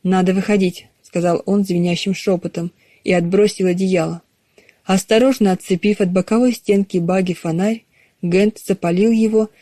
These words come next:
и, стараясь получше прикрыть от ветра, передал Гедеону, затем взялся за трость.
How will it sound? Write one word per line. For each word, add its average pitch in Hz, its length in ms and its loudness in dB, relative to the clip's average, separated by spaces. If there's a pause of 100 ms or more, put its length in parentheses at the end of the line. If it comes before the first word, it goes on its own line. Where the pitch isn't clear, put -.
(180)
и, 240 120 2
стараясь 247 500 2
получше 233 520 2
прикрыть 208 480 0
от 180 140 -2
ветра, 214 460 0
передал 185 500 0
Гедеону, 190 640 0 (260)
затем 185 380 0
взялся 185 440 -2
за 196 140 0
трость. 170 500 -6